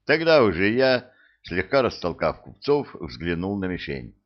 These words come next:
Обе пробоины были почти в центре, на дюйм друг от друга. Неплохие результаты даже для трезвого.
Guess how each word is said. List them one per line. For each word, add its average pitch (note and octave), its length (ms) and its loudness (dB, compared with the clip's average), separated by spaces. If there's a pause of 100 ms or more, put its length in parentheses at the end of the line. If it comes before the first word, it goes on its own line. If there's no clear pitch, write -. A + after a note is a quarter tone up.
(760)
Обе D3 220 4
пробоины B2+ 580 0
были A2+ 220 -4
почти G2+ 480 -6
в - 80 -16
центре, C#2+ 580 -4
на E2+ 180 -4
дюйм G2+ 460 -4
друг F#2+ 300 -6
от D2+ 180 -4
друга. B1 640 -8 (680)
Неплохие A#2+ 600 0
результаты A2+ 640 0
даже E2+ 440 2
для A2 200 -4
трезвого. C2 760 -8